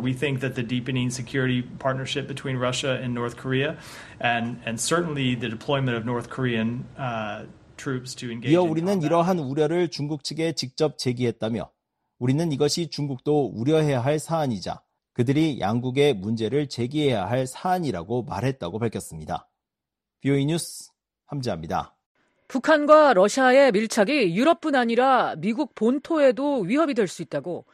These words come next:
Speaker 3: 나토 사무총장이 말했습니다. 영국과 유럽연합은 러시아의 우크라이나 침공을 지원하는 북한을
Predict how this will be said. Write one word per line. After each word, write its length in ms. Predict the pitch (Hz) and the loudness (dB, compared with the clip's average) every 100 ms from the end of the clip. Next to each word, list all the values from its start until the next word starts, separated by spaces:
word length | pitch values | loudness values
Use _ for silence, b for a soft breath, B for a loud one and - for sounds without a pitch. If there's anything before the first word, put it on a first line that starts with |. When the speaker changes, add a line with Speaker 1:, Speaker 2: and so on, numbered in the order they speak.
| _ - | _ -6
Speaker 3:
나토 540 | 156 - 233 208 170 | -6 -4 -2 -2 -2
사무총장이 720 | - - 311 294 247 180 147 196 | -10 -6 -4 -4 -6 -4 -4 -4
말했습니다. 600 | 147 147 151 156 135 - b b b b - | -4 -6 -6 -4 -4 -6 b b b b 2
영국과 720 | 214 254 285 - 285 269 190 | 4 4 0 4 6 6 4
유럽연합은 800 | 165 269 277 233 175 185 269 151 | 2 2 4 2 0 0 -2 -2
러시아의 600 | 135 202 - 254 262 262 | 0 0 4 4 6 4
우크라이나 520 | 202 220 320 311 285 | 2 -2 2 2 2
침공을 460 | 277 - 294 277 262 | -2 -4 -4 -2 -2
지원하는 600 | - 233 226 226 254 233 | -2 -2 0 2 0 0
북한을 560 | - 240 311 254 160 | -4 2 4 4 0